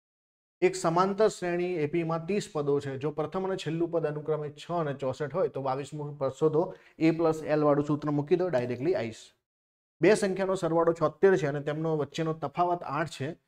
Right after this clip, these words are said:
તો બે સંખ્યાઓનો ગુણોત્તર શોધો. બે સંખ્યાઓનો સરવાળો છોતેર છે અને એમના વચ્ચેનો તફાવત આઠ છે,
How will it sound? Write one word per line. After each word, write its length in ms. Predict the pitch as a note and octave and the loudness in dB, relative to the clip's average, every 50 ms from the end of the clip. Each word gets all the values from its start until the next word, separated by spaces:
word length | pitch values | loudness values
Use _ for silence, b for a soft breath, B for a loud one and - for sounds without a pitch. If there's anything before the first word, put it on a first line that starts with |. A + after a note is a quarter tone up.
| _ _ _ _ | _ _ _ _
તો 60 | - C#3 | -4 0
બે 160 | D3+ E3+ - | 0 2 2
સંખ્યાઓનો 440 | - D#3+ D3 C#3 D3 D3+ D3+ D#3+ D3 | 0 -2 -8 -6 -6 -4 -4 -4 -2
ગુણોત્તર 400 | B2+ C3 C3 C3 B2+ C3+ - C3+ | -2 -2 -4 -4 -4 -4 -6 -6
શોધો. 360 | B2 - C3+ A#2 A2 A2 - _ _ _ _ _ _ | -6 -6 -10 -12 -12 -16 -20 _ _ _ _ _ _
બે 120 | E3+ G#3+ | 2 2
સંખ્યાઓનો 440 | G#3 - G3 F#3 F3+ - F#3+ F3+ G3 | 2 0 -2 -4 -2 -2 -2 -2 -2
સરવાળો 440 | F#3+ - D#3+ D#3 D#3+ E3+ E3+ E3+ E3+ | -2 0 0 2 4 4 4 4 2
છોતેર 440 | E3+ D#3 D3 D3 - - F3 E3+ D3 | 2 0 -4 -4 -2 -2 -2 -2 -2
છે 120 | D3 F3 G#3+ A3+ b b b b b b b - | -2 -4 -6 -8 b b b b b b b -6
અને 120 | C#3+ D3+ | -4 -2
એમના 180 | D#3 E3+ E3+ E3+ | -2 -2 -2 -2
વચ્ચેનો 420 | D3 D3 C#3+ C#3+ - E3+ E3 F3 | -2 -2 -4 -4 -6 -4 -4 -4
તફાવત 520 | E3+ - D3+ C#3 - D#3+ D#3+ D#3 D3+ D3+ | -4 -4 -6 -4 0 0 2 2 2 0
આઠ 180 | C3+ B2+ B2+ B2 | 0 -4 -4 -6
છે, 160 | - - - | -10 -16 -20